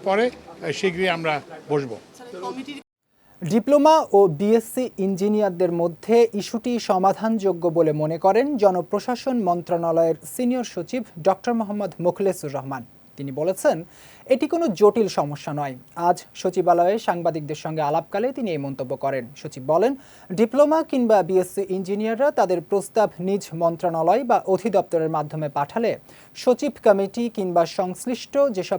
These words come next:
Speaker 2: কমিটি আছে তারা বিষয়টি ইতিবাচকভাবে অগ্রাধিকার দিয়ে দেখবে। এজন্য রাস্তাঘাট বন্ধ করা বিচক্ষণ কাজ নয়।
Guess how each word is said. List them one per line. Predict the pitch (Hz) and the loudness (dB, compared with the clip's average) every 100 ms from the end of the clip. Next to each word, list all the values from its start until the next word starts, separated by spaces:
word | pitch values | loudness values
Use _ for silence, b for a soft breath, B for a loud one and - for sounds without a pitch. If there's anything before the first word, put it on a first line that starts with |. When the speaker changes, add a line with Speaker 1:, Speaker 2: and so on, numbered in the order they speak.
| - | 2
Speaker 2:
কমিটি | 180 175 170 175 | 2 4 2 0
আছে | 170 - 294 | 0 -4 0
তারা | 254 190 175 | 4 6 4
বিষয়টি | 151 151 170 160 | 2 -6 -4 -4
ইতিবাচকভাবে | 160 170 165 185 240 202 240 208 147 | -4 -2 0 0 -4 -4 -2 -2 -2
অগ্রাধিকার | 165 170 170 151 220 233 208 | -2 -2 -4 -4 -6 -4 -4
দিয়ে | 190 208 | -2 -4
দেখবে। | 147 135 - 139 - B B B B B | -2 -6 -6 -6 -6 B B B B B
এজন্য | 240 247 339 320 | 6 6 6 6
রাস্তাঘাট | 202 180 190 - - 240 - 202 - 151 | 6 6 2 0 -2 -2 0 -4 -6 -2
বন্ধ | 160 170 185 226 | 2 2 0 -4
করা | 214 180 160 | 2 2 2
বিচক্ষণ | 143 180 214 202 - 185 160 | 0 -6 -8 -8 -10 -12 -8
কাজ | 131 110 123 | -8 -8 -10
নয়। | 110 98 | -12 -16